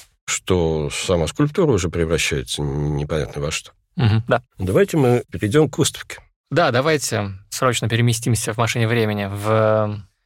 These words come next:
Speaker 2: первые двадцать лет советской власти. Выставка называется семнадцать дробь тридцать семь, ну, имеется в виду тысяча девятьсот семнадцатый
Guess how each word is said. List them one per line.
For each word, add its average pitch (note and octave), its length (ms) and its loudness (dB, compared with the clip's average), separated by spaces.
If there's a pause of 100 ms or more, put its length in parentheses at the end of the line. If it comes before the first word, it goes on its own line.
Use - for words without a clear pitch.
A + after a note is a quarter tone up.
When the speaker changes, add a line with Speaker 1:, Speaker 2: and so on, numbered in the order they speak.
Speaker 2:
первые D3 260 4
двадцать B2 340 2
лет A#2+ 140 4
советской A2+ 380 2
власти. B2 540 -4 (360)
Выставка C3 920 0
называется B2 540 0
семнадцать C#3+ 440 2
дробь B2+ 240 2
тридцать A#2 320 -4
семь, F#3 240 0
ну, A2+ 140 -4
имеется A2 300 -6
в - 40 -10
виду A2+ 140 -2
тысяча A#2 240 -2
девятьсот G#2 300 -4
семнадцатый G#2 640 -2